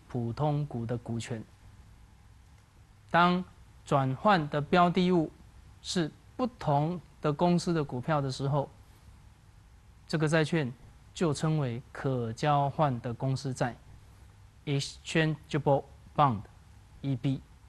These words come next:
而且也可以发行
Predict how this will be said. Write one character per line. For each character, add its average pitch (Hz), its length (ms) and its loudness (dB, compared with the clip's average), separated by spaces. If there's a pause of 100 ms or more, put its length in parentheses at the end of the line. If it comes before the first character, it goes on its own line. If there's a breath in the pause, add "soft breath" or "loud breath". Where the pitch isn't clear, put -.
(1000)
而 214 120 2
且 170 400 4 (640)
也 160 180 2
可 220 160 4
以 175 160 6
发 202 260 4
行 131 380 -2